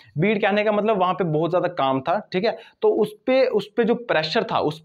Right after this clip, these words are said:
पोर्ट पे जो प्रेशर था वो कम करने के लिए, अ, ये को-,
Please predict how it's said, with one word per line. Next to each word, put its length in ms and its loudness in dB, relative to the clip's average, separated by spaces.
पोर्ट 220 4
पे 80 0
जो 120 2
प्रेशर 360 0
था 120 -2
वो 220 2
कम 240 0
करने 280 2
के 140 0
लिए, 200 2
अ, 180 2
ये 200 2
को-, 240 2